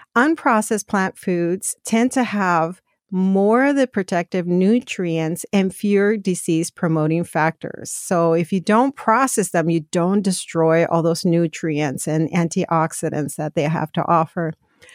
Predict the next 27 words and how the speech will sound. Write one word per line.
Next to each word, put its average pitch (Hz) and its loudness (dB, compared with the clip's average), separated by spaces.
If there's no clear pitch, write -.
Um, 196 2
in 214 4
episodes 262 0
one 185 0
fifty-one 220 0
and 165 -2
one 165 0
fifty-three, 185 -2
I 202 2
talk 226 0
about 214 0
the 175 -4
state 190 -2
of 202 0
our 190 0
health 156 -2
and 185 2
the 175 2
role 185 0
the 180 0
standard 196 -2
American 180 0
diet 165 0
plays 170 -2
in 185 -2
promoting 180 0
disease. - -6